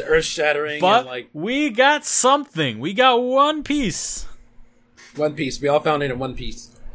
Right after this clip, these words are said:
Speaker 2: Exactly.
Speaker 1: Show's
Speaker 2: So,
Speaker 1: over.
Speaker 2: uh, in the way of announcements, as always, if you guys like the show, please consider supporting us on Patreon at patreon dot com slash F F K H Union.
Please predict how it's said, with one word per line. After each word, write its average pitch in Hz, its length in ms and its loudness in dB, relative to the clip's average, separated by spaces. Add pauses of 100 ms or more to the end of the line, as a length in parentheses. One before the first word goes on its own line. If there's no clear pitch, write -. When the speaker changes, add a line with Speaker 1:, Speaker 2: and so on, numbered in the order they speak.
(120)
Speaker 2:
Exactly. 90 640 -6 (580)
Speaker 1:
Show's 180 140 -2
Speaker 2:
So, 131 320 6
Speaker 1:
over. 120 60 4
Speaker 2:
uh, 117 420 4 (440)
in 220 160 0
the 262 80 6
way 254 200 4
of 254 80 2
announcements, 220 720 0
as 175 280 2
always, 165 540 0
if 143 180 -8
you 156 60 -4
guys 156 260 -4
like 151 160 -8
the 139 60 -16
show, 160 280 -12
please 156 460 -10
consider 143 360 -10
supporting 131 400 -8
us 131 140 -8
on 117 160 -8
Patreon 220 520 -2
at 226 160 -6
patreon 147 360 -2
dot 151 180 2
com 190 200 0
slash 170 260 -2
F - 160 -4
F 175 120 -8
K 175 100 -2
H 160 200 -6
Union. 208 380 -2